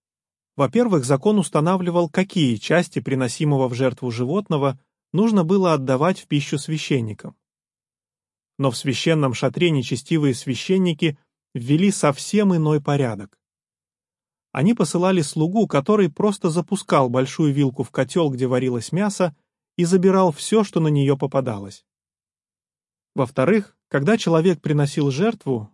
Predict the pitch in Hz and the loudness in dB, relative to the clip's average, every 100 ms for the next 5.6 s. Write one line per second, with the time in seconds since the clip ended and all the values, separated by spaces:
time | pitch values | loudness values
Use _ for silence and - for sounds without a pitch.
0 | _ - 123 147 - 127 147 143 131 135 | _ -8 -2 -2 0 0 2 2 2 0
1 | 123 123 123 120 131 139 123 - 123 120 | -2 -4 -4 -4 -4 -2 -2 -4 -6 -4
2 | 139 202 180 156 147 143 135 _ _ _ | -2 -4 -4 -4 -2 -4 -6 _ _ _
3 | _ _ - 143 143 135 247 240 185 - | _ _ -4 -4 -2 -4 -2 2 0 0
4 | 147 - 208 202 160 147 151 143 156 180 | -4 -2 0 0 -2 -2 -4 -2 -2 0
5 | 175 - 208 156 120 | -2 -2 -2 0 -2